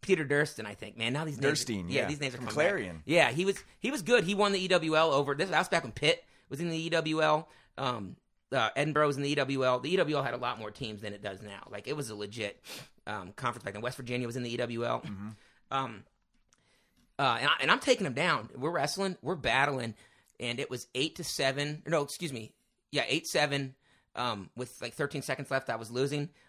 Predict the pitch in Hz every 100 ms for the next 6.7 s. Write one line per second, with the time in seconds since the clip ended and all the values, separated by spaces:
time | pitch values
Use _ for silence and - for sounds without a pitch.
0 | - 165 160 117 - 123 131 127 123 120
1 | 117 117 - 127 131 135 - _ - 139
2 | 127 110 156 135 - 135 131 147 - 147
3 | 147 165 131 - 113 113 113 123 _ _
4 | _ 127 131 151 131 123 131 117 113 -
5 | - 123 110 - - 139 139 127 120 127
6 | 120 120 123 113 113 113 123